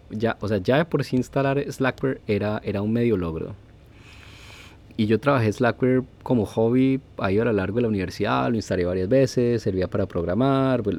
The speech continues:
luego, como ven en el otro capítulo, me tocó instalar Santa Cruz Operation para pasar una materia, y luego, bueno,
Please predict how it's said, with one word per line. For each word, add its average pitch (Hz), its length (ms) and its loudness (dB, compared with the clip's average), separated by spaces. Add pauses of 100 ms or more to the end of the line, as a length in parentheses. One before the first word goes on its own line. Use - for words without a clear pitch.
luego, 98 240 2
como 95 280 -2
ven 92 180 0
en 104 100 0
el 90 100 -2
otro 85 280 -4
capítulo, 90 720 -4 (220)
me 92 120 -2
tocó 92 360 0
instalar 92 400 -2
Santa 90 180 -4
Cruz 80 200 -10
Operation 87 420 -2
para 87 160 -6
pasar 90 260 -6
una 92 140 -2
materia, 104 580 0
y 92 80 -10
luego, - 240 -10
bueno, - 160 -10